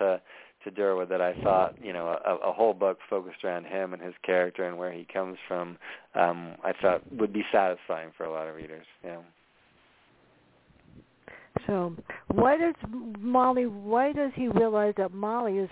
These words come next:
Speaker 2: right about the boys, and he changes his mind because she's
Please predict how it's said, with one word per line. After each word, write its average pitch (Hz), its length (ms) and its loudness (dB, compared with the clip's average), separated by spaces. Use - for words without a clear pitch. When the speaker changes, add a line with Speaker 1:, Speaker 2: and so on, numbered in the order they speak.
Speaker 2:
right 214 200 0
about 196 340 -2
the 196 60 -6
boys, 185 400 -4
and 185 80 -2
he 196 100 0
changes 208 400 0
his 190 220 -6
mind 190 460 -4
because 185 180 -2
she's 214 100 -10